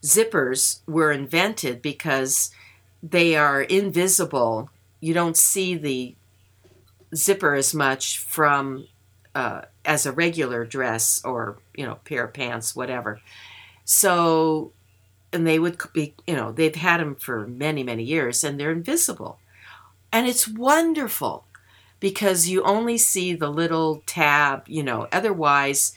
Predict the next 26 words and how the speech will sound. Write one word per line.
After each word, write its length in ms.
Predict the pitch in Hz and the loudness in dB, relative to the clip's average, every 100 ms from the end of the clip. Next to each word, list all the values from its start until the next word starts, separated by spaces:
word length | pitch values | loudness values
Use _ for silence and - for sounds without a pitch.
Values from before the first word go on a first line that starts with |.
| - - | -12 -6
it's 220 | 170 - | -2 0
just 240 | 247 240 214 | 2 2 2
like 220 | 190 190 | 0 0
a 40 | |
seam. 500 | 165 - 180 151 101 - _ _ _ _ _ _ _ _ | 0 2 0 -2 -6 -12 _ _ _ _ _ _ _ _
However, 520 | - 220 269 269 196 - | 2 2 2 0 -2 2
I 200 | 214 320 | 2 2
didn't 260 | 175 170 | 0 -2
like 380 | 185 226 339 - | -2 -2 -2 -6
those 520 | 113 - - - - _ _ _ - | -6 -4 0 0 -2 _ _ _ -4
invisible 640 | 170 165 156 143 147 135 123 | 0 2 0 0 -4 -6 -4
ones 600 | 117 113 110 - - - _ - - - | -4 -4 -8 -8 -8 -10 _ -20 -16 -6
because 960 | 180 175 - 269 180 117 113 - - - _ _ _ 180 | -6 -6 -2 2 2 0 0 -2 -2 -8 _ _ _ -2
they're 100 | 175 | 2
not 300 | 180 185 170 | 2 2 0
very 240 | 160 160 | 0 2
strong. 720 | - - 156 135 120 104 90 - _ _ _ _ | 2 0 -4 -6 -6 -8 -14 -20 _ _ _ _
And 160 | 165 165 | -4 -2
so 220 | - 226 | -2 -2
if 80 | 220 | -2
someone 360 | - 277 294 302 | -2 -2 -6 -8
puts 320 | - 226 226 | -6 -2 -2
on 180 | 202 190 | -2 -4
a 80 | 175 | -6
little 320 | 175 180 170 | -4 -4 -4
weight, 460 | 147 131 131 120 | -4 -4 -4 -6